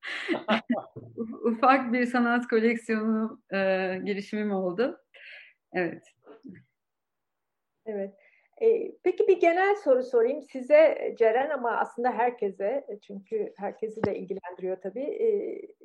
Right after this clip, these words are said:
Speaker 2: bir kere kitabın İngilizcesi ya da fark-, Fransızcası, farklı dillere çevirisi olacak mı? Böyle bir şey düşünüyor musunuz?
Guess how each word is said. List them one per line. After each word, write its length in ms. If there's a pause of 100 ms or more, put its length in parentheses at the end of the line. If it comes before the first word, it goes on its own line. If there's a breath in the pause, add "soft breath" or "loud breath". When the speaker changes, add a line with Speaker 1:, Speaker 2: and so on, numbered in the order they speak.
(280)
Speaker 2:
bir 60
kere 240
kitabın 520 (360)
İngilizcesi 600
ya 80
da 80
fark-, 300
Fransızcası, 680
farklı 340
dillere 360
çevirisi 440
olacak 440
mı? 140
Böyle 220
bir 60
şey 280
düşünüyor 460
musunuz? 640